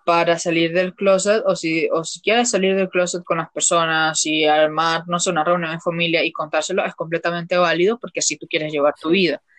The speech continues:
Speaker 1: Pero
Speaker 2: Sí.
Speaker 1: yo siento que nosotros no deberíamos ocultar nunca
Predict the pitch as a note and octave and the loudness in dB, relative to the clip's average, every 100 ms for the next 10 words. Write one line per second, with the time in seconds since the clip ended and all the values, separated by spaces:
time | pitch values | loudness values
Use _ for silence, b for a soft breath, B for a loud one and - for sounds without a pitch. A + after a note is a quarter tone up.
0 | B B B B B _ _ _ _ G#3+ | B B B B B _ _ _ _ 2
1 | G#3+ G#3+ G#3 G#3 G#3 G3+ A3 A3 A#3+ A3 | 4 4 4 2 2 0 0 0 -2 -2
2 | F3+ G3 G3+ G#3 F#3+ F3+ F#3+ G3 F3 E3 | -2 -2 2 4 4 2 0 -2 -2 0
3 | E3 - _ - F3+ G3+ F#3 - F#3+ | -2 -2 _ -10 -2 -2 0 -2 -2